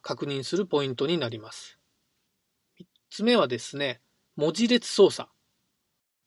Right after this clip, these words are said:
大体の言語で文字列を扱うということが多いと思うんですけど、まあ、その時にですね、文字の連結とか、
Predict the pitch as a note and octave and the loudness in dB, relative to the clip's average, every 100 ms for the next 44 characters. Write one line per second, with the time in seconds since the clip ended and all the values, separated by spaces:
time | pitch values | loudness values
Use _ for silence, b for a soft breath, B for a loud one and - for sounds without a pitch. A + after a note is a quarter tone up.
0 | _ C#3+ G#3+ C#4 - D4 D4+ D#3+ C#3 C#3 | _ 0 2 2 2 2 4 0 0 -2
1 | C#3 C3+ C3 F#3+ D3 - _ _ _ _ | 0 0 6 6 6 -2 _ _ _ _
2 | _ _ _ _ _ _ _ - C#3+ D#3 | _ _ _ _ _ _ _ -6 -4 0
3 | G3 F#3 - F#3 F#3 F3+ - - E3+ E3+ | 2 2 2 4 6 4 2 -6 -2 2
4 | D#3 - - E3 D#3+ E3+ _ _ F3 C#3+ | 0 0 4 4 4 0 _ _ 0 0
5 | C3 C3 B2 A#2 A#2 _ _ _ - E3+ | -2 -2 0 0 -4 _ _ _ 2 2
6 | C#3 B2 C3 A#2+ A2+ - C#3+ F#3 B2+ - | 2 -4 -6 -8 -10 -6 4 6 6 0
7 | _ _ _ _ F#3+ F3+ B3 C4+ C4+ C4 | _ _ _ _ -4 0 0 0 0 0
8 | C3+ A2+ C#3 C#3 B2 - _ _ _ - | 0 -4 -4 -2 -2 -6 _ _ _ -4
9 | F#3+ D4+ C4+ D3 C3+ F3 F#3 F3+ D#3+ - | 0 2 2 2 4 4 2 0 -2 -2
10 | - C3+ A#2 | -6 -6 -8